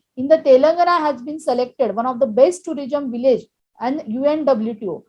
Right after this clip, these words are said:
आता हे जे आहे पंचमली, known as the woven require unique style collected पंचमली इटकट received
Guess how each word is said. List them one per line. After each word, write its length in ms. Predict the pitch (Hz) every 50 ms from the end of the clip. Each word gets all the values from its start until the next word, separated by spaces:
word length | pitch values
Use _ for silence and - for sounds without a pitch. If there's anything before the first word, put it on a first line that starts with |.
| _ _
आता 160 | - 214 233 294
हे 160 | 311 339 339
जे 80 | 339
आहे 200 | 349 311 302 311
पंचमली, 720 | 311 - - 254 254 269 262 339 330 311 277 247 247 262 254
known 180 | 233 240 269 294
as 220 | 294 269 269 269
the 280 | 262 233 240 247 269 330 - _ _ _ _ _ 240
woven 260 | 254 285 320 349 359 349
require 480 | 262 269 - - - 262 254 269 269
unique 460 | 262 254 262 277 359 349 - - _
style 200 | 294 254 254 262 254 -
collected 420 | 254 247 247 247 - _ 269 254
पंचमली 520 | 254 - 254 254 269 262 294 262 269 254 -
इटकट 400 | - 233 220 - _ - 262 214 180
received 460 | 202 214 240 - - 269 269 285 294